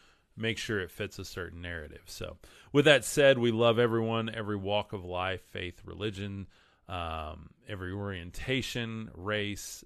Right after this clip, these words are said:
doesn't matter. Uh, as long as you're here in love and light, you're welcome. So my message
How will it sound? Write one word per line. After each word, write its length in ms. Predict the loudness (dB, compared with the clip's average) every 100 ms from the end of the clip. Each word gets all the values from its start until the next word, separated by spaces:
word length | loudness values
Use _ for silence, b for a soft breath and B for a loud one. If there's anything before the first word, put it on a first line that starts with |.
| -10
doesn't 320 | -8 -6 -8
matter. 440 | -8 -8 -8 -10 -12 b b b -14
Uh, 200 | -12 -10
as 100 | -8
long 160 | -6
as 80 | -4
you're 120 | -4
here 180 | -4 -2
in 140 | -4 -2
love 180 | -4
and 100 | -4
light, 280 | -6 -6 -6
you're 120 | -8
welcome. 560 | -6 -4 -4 -6 -12 -14 -18
So 500 | -12 -8 -8 -10 -8
my 220 | -2 -2
message 480 | 0 -4 -4 -8